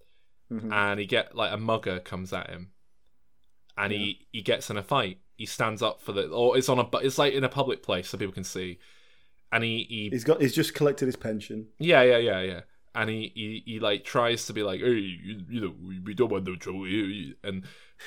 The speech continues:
Speaker 1: "This is a local shop for
Speaker 2: <laughs>
Speaker 1: local people. We'll have no trouble here."
Speaker 2: And he,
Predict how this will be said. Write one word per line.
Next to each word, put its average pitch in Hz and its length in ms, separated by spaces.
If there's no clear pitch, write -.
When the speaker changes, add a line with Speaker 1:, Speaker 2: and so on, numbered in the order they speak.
Speaker 1:
"This - 160
is 170 140
a 202 60
local 180 520
shop - 220
for - 240
Speaker 2:
<laughs> - 20
Speaker 1:
local 311 420
people. 330 320
We'll 165 120
have 165 200
no 175 120
trouble 175 360
here." 156 280
Speaker 2:
And 135 160
he, 139 280